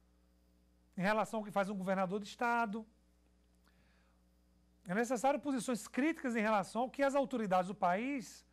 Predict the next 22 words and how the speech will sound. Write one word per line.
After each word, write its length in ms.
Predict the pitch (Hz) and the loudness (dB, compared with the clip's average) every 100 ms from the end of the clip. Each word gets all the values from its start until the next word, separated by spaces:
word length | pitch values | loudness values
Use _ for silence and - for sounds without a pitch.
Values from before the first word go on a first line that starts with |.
| _ | _
fazem. 680 | - 262 277 294 175 131 - _ _ _ _ _ _ _ - | -6 -2 0 0 -2 -8 -10 _ _ _ _ _ _ _ -4
E 80 | 247 | -2
se 220 | - 339 | 2 2
as 160 | 320 | 4
pessoas 480 | - 262 - 247 226 | 2 -2 0 2 2
não 160 | 220 247 | 2 0
assumirem 800 | 220 - 214 196 220 196 185 175 _ _ | 0 -4 -2 0 0 0 -2 -6 _ _
a 100 | 202 | 0
sua 240 | - 330 | 2 -2
posição 580 | - 269 240 175 196 180 | 0 0 -2 0 0 0
nesse 300 | 180 233 226 | 0 0 -2
contexto, 720 | 185 160 156 226 277 - 147 - _ _ _ _ | -6 -6 -2 -2 -2 -6 -16 -16 _ _ _ _
o 80 | - | -10
que 140 | - 349 | -6 2
nós 220 | 330 233 | 4 4
vamos 320 | 247 233 - | 0 -2 -2
ter 100 | 247 | 0
é 60 | 254 | 0
uma 120 | 294 | 2
democracia 680 | 262 254 - 220 - 254 - | 0 0 0 -2 0 -4 0
cada 320 | 277 262 233 | 0 2 0
vez 720 | 196 240 262 285 254 - | 2 4 4 0 -4 -10